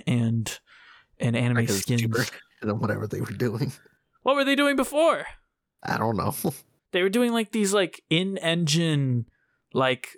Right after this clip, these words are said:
Speaker 1: C G trailers of, like, Bandit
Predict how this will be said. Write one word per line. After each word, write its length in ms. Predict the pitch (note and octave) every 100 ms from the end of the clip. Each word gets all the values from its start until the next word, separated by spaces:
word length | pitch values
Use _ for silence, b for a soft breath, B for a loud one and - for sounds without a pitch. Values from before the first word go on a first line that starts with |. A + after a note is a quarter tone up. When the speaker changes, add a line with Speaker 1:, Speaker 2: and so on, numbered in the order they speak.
| -
Speaker 1:
C 400 | - - D#3+ D3+
G 320 | B2+ D3 D#3+
trailers 800 | - C3 A#2 A#2 A#2 A#2 - - _ _ _ _ _ -
of, 220 | B2+ A#2+
like, 340 | B2 A#2+ - _ _ _ _ _ _ _ _ _ _ _ _
Bandit 480 | B2+ C3+ C#3 C3+ B2